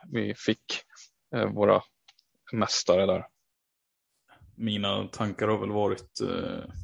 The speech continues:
Speaker 2: ja, så jag vet inte. Jag, förutom, eh, eh,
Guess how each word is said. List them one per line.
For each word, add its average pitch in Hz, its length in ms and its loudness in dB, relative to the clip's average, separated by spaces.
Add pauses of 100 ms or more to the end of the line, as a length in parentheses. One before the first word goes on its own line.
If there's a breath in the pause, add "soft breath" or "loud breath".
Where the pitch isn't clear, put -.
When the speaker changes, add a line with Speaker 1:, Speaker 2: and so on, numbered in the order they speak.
(160)
Speaker 2:
ja, 82 220 -2 (120)
så - 160 -6
jag 101 80 -4
vet 101 240 -4
inte. 120 200 4
Jag, 117 480 8 (1200 loud breath)
förutom, 113 600 6
eh, 101 320 4 (500)
eh, - 400 -8